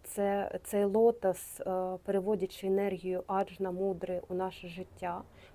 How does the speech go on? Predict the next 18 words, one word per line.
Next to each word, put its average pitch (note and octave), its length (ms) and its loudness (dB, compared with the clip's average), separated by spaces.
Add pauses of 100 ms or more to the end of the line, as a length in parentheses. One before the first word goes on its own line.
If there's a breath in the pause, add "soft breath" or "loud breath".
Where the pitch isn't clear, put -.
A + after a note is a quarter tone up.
спочатку G3+ 520 -2
лівою F#3 440 -2
рукою, A3+ 540 -2 (460 soft breath)
потім G#3+ 340 0
правою F3+ 640 2
рукою. A3 640 -6 (460 soft breath)
Після A3 260 -2
цього G#3 420 6
ліва G3+ 400 6
рука F3+ 440 0 (160)
до F#3+ 220 0
правого F3 560 2
плеча, G3 580 -8 (400 soft breath)
права G#3 420 8
рука F3 480 -4 (240)
до G#3+ 220 12
лівого F#3+ 480 4
плеча. G#3 580 -6